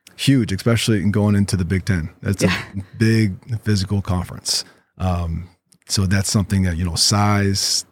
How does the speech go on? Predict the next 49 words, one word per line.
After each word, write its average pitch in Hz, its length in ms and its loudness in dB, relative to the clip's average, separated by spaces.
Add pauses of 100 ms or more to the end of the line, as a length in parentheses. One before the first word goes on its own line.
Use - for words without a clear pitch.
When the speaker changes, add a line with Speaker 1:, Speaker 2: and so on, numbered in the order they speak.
(140)
Speaker 1:
physicality, 98 800 0
and 90 100 0
strength, 98 440 0
that's 90 140 -2
something 92 240 0
that 85 80 0
we've 87 200 0
really 90 280 0
emphasized 87 540 -2
on 82 80 -4
our 87 380 -4
side 90 240 -2
of 82 60 -6
the 80 60 -8
ball. 85 220 -6 (300)
Speaker 2:
As 180 140 2
someone 170 260 2
who 170 100 2
played 156 240 0
in 165 80 0
the 151 60 0
Big 143 220 -2
Ten, 147 360 0 (140)
how 165 160 0
does 185 140 0
it 147 100 -4
feel 160 200 2
to 156 120 -8
return 147 500 -2
as 147 160 2
a 147 180 0
defensive 165 380 0
coordinator 147 420 0
in 147 100 0
that - 140 0
conference? - 560 -2
Speaker 1:
Super 98 300 0
excited. 90 480 -4 (180)
You 92 80 2
know, 90 400 0
Speaker 2:
<laughs> - 80 -20
Speaker 1:
super 107 300 0
excited. 92 420 -2
I 90 60 -2
think 98 260 -2
that 85 120 -8
that 92 180 -2
is, 87 180 -4
uh, 85 300 -6